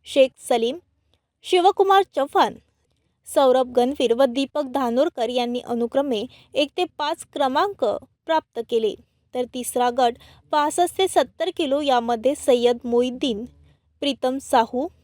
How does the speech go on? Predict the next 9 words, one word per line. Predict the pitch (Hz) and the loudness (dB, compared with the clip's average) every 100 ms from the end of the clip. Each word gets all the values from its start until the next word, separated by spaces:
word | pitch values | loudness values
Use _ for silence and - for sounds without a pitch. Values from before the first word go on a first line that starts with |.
| _ _ _ _ | _ _ _ _
योगेश | 254 262 247 277 - | 4 4 6 -2 -2
विश्वकर्मा, | 254 - 294 349 339 220 - _ _ _ - | -4 2 2 4 2 0 -10 _ _ _ -6
इरफान | 311 320 415 427 440 | -4 2 4 4 2
खान | 339 339 - _ | -2 -2 -8 _
व | 262 | -2
राजा | 269 254 233 233 254 - _ - | 2 2 0 0 -2 -4 _ -10
इवनाते | 254 240 262 285 370 - 190 - _ _ - | -10 -8 -4 -2 -2 -6 -12 -14 _ _ 0
यांनी | 302 330 - | 0 0 0
अनुक्रमे | 285 269 294 349 302 | 0 0 0 0 0